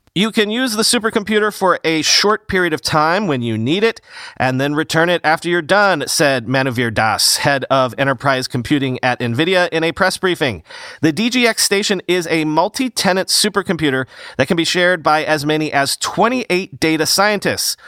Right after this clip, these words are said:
Also announced at G T C is a new nvidia D G X SuperPod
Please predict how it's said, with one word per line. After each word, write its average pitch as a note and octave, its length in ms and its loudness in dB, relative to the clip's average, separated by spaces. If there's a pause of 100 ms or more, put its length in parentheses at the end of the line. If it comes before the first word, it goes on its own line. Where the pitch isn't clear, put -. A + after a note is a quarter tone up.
(340)
Also F#3 280 0
announced G3 340 2
at F#3+ 240 0
G F3+ 160 -2
T G3 160 -2
C F#3+ 280 0
is E3+ 240 0
a E3 200 0
new E3 260 0
nvidia C#3+ 560 -2
D C3+ 160 0
G B2 220 -2
X C3 240 0
SuperPod F#3 840 2